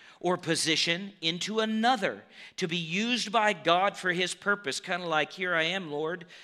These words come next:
send me," right? We talked about three kinds of sanctification. We talked about positional sanctification.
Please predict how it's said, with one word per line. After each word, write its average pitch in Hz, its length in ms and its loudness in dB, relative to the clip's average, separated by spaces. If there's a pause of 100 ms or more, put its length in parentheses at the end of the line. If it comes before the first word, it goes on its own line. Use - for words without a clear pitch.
send 185 640 4
me," 101 160 -4
right? 139 420 -2 (440)
We 165 80 4
talked 214 260 4
about 202 240 4
three 220 180 -2
kinds 214 380 -2
of 196 100 -4
sanctification. 151 840 -2
We 143 80 -4
talked 170 280 -4
about 143 240 -6
positional 143 480 -6
sanctification. 147 1000 -8